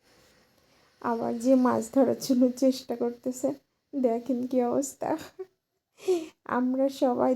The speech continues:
দেখে হাসতে হাসতে শেষ। আমি এখানে রেখে গেছি, বলে গেছি যে, "চিঙ্কু মিঙ্কু, তোমরা দুইজন মাছগুলো পাহারা দাও, একটু পরে আমি কাটবো। নামাজ পড়ে এসে, মাগরিবের নামাজ পড়ে এসে আমি মাছগুলো কাটবো।" পরে দেখেন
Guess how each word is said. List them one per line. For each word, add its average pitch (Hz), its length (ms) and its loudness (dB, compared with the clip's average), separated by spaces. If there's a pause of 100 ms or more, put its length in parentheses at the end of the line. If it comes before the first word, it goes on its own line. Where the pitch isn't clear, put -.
(160)
দেখে 254 520 -2
হাসতে 254 460 -6
হাসতে 277 400 -6
শেষ। 285 280 -4 (760)
আমি 285 280 0
এখানে 302 300 0
রেখে 254 320 0
গেছি, 302 300 0
বলে 240 380 2
গেছি 277 300 0
যে, 247 140 -2
"চিঙ্কু 262 360 2
মিঙ্কু, 262 320 2
তোমরা 233 300 -2
দুইজন 233 380 -2
মাছগুলো 226 680 -4
পাহারা 254 480 -6
দাও, 208 280 -2 (220)
একটু 240 340 -10
পরে 220 240 -4
আমি 214 160 -8
কাটবো। 214 400 -4 (600)
নামাজ 233 380 -6
পড়ে 226 200 -6
এসে, 226 220 -8
মাগরিবের 214 480 -6
নামাজ 214 340 -6
পড়ে 226 140 -4
এসে 247 160 -6
আমি 277 100 0
মাছগুলো 208 420 -6
কাটবো।" 208 320 -8 (640)
পরে 269 240 4
দেখেন 202 480 -4